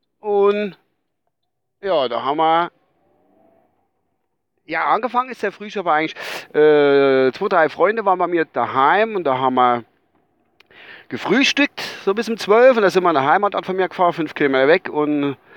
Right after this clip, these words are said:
sind dort auf der Frühshoppe, Frühshoppe gegangen, weil das war die alljährliche Kirmes. Bei uns heißt das Kerb.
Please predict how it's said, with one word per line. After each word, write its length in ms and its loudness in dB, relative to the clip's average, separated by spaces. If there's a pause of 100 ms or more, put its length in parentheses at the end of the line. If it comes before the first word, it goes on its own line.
(420)
sind 160 -8
dort 120 0
auf 100 -8
der 120 -2
Frühshoppe, 540 -2 (140)
Frühshoppe 540 -2
gegangen, 220 0
weil 120 4
das 160 0 (160)
war 360 2
die 520 -4
alljährliche 720 0
Kirmes. 540 0
Bei 100 0
uns 220 -2
heißt 240 -2
das 140 -10
Kerb. 320 -4